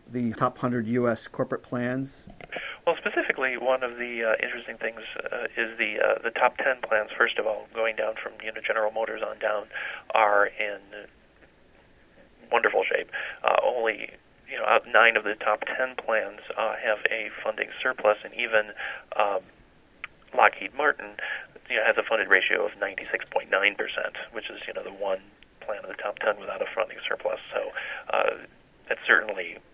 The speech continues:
Speaker 2: decent shape. If I recall correctly, the, the P P A rules for, um, uh,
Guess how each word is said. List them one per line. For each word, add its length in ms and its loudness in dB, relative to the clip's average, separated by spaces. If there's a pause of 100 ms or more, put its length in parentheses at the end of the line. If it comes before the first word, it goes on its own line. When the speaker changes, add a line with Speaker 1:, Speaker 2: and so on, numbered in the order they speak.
(180)
Speaker 2:
decent 320 -6
shape. 300 2
If 140 -4
I 60 0
recall 340 6
correctly, 420 -2
the, 140 -6 (160)
the 260 0
P 140 -6
P 120 -6 (120)
A 40 -10
rules 340 2 (540)
for, 300 -2
um, 300 -4 (560)
uh, 220 0